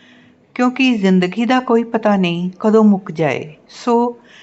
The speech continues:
ਜਿਹੜਾ ਕੰਮ ਤੁਸੀਂ ਕੱਲ੍ਹ ਕਰਨਾ ਹੈ, ਉਸ ਨੂੰ ਅੱਜ ਕਰੋ, ਜੋ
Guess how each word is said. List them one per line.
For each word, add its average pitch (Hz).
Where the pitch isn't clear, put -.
ਜਿਹੜਾ 214
ਕੰਮ 240
ਤੁਸੀਂ 226
ਕੱਲ੍ਹ 180
ਕਰਨਾ 214
ਹੈ, 214
ਉਸ 196
ਨੂੰ 202
ਅੱਜ 165
ਕਰੋ, 208
ਜੋ 208